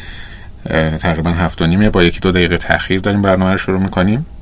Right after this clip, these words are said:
دو تا دوست عزیزم رو اینجا میزبانی می‌کنم، سرکار خانم صنم پاشا و سرکار خانم ریما حسنزاده. دوستانی که ناماشنا هستند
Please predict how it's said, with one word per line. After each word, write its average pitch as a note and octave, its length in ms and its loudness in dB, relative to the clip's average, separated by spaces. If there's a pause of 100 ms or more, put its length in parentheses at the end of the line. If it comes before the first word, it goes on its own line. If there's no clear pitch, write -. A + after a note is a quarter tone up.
(1160)
دو - 100 4
تا A2+ 100 4
دوست - 220 0
عزیزم G2 520 4
رو F#2 240 0 (240)
اینجا D#2+ 380 0 (680)
میزبانی E2+ 380 2
می‌کنم، F#2+ 500 4 (580)
سرکار - 360 -4
خانم E2+ 260 -2
صنم E2+ 360 -2
پاشا - 400 -2 (760)
و E2 60 -4
سرکار E2 360 -2
خانم E2+ 340 0
ریما D#2+ 320 -2
حسنزاده. - 640 -8 (1300)
دوستانی F#2 360 2
که G2+ 100 4
ناماشنا F2 540 2
هستند G#2+ 680 4